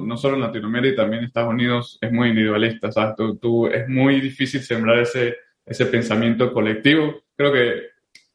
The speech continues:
ahora se está haciendo mucho más funcional porque ya hay una democratización del sistema que hablábamos ya anteriormente, de que, mira, ya es un poco más fácil. Y, David, para seguir con, con nuestro podcast,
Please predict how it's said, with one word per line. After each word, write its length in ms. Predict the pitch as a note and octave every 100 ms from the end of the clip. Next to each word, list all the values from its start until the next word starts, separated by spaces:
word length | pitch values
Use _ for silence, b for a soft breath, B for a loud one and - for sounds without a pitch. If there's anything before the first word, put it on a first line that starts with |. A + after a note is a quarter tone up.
| _
ahora 280 | G#2+ B2 C3+
se 100 | C3
está 120 | A#2+ B2+
haciendo 240 | - C#3
mucho 400 | C#3 D3 C#3+ D3
más 180 | C#3+ C3+
funcional 680 | C#3 C3 B2+ A#2+ C#3 D#3+ B B _
porque 280 | A#2+ A2+ A#2+
ya 100 | B2
hay 80 |
una 140 | G#2 C#3+
democratización 600 | A#2+ G#2+ A2 - - B2+
del 100 | C3
sistema 340 | B2 B2+ B2 B2
que 60 |
hablábamos 520 | G#2+ G#2+ A#2 A2+ A#2 -
ya 300 | A#2 A2+ A2+ A2+
anteriormente, 580 | A2+ G#2+ G#2+ A#2 A#2+ A#2+
de 120 | A2+
que, 80 | G#2+
mira, 200 | A2+ G#2+
ya 80 | A2+
es 40 |
un 80 | A#2
poco 180 | A#2+ B2
más 200 | B2 A#2
fácil. 280 | C#3+ A#2 C#3 - b b b b b _ -
Y, 420 | C#3 C3+ C3+ C3
David, 300 | B2+ C#3+ D3+ - - -
para 180 | A#2+ A#2+
seguir 220 | C3+ C3
con, 280 | C#3+ C#3 A#2+
con 120 | A#2
nuestro 220 | A2+ B2
podcast, 420 | B2+ C3 D#3+ D#3+